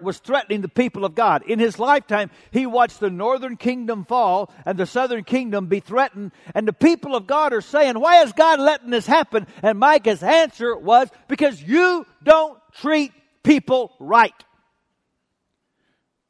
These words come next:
There is an absence of justice and an absence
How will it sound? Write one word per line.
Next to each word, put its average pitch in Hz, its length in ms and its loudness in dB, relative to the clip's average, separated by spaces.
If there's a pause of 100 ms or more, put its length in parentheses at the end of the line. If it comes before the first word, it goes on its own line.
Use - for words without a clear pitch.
(480)
There 277 180 6
is 214 120 2
an 220 200 -6
absence 330 840 0 (360)
of 190 200 -2
justice - 640 -2 (160)
and 226 140 0
an 202 160 -2
absence 320 580 -2